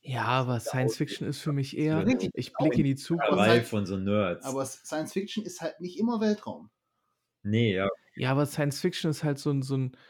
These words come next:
Speaker 1: Zukunftsding.
Speaker 2: Ja, stimmt.
Speaker 1: So, ich versuche
Speaker 2: Also
Speaker 1: zweitausendfünfzig abzudecken, was da jetzt passieren könnte oder welche Technologien da dann gereift sind.
Speaker 2: Ja,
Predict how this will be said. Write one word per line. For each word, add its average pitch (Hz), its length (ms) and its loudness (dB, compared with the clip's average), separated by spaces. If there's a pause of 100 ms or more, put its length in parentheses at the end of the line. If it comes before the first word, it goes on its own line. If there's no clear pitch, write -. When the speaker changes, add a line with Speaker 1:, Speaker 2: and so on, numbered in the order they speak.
(200)
Speaker 1:
Zukunftsding. 123 840 -4
Speaker 2:
Ja, 127 220 6
stimmt. - 240 -14
Speaker 1:
So, 131 140 2
ich 135 180 2
versuche 143 400 2
Speaker 2:
Also 196 160 4
Speaker 1:
zweitausendfünfzig 151 1500 0
abzudecken, 143 720 -2
was 127 200 0
da 139 180 0
jetzt 143 340 0
passieren 143 480 0
könnte 160 360 0
oder 123 200 2
welche 135 240 0
Technologien 127 500 -2
da 123 240 0
dann 123 260 -2
gereift 123 480 -2
sind. 165 260 0 (680)
Speaker 2:
Ja, 117 100 -2